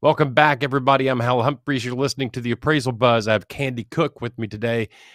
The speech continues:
Candy, you know, we're here today to talk about one specific thing, and that is the National Association of Realtors. Um, what is going on with nar these days?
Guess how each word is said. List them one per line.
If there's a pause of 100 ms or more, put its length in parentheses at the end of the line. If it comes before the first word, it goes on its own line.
(140)
Candy,
you
know,
we're
here
today
to
talk
about
one
specific
thing,
and
that
is
the
National
Association
of
Realtors. (520)
Um, (260)
what
is
going
on
with
nar
these
days?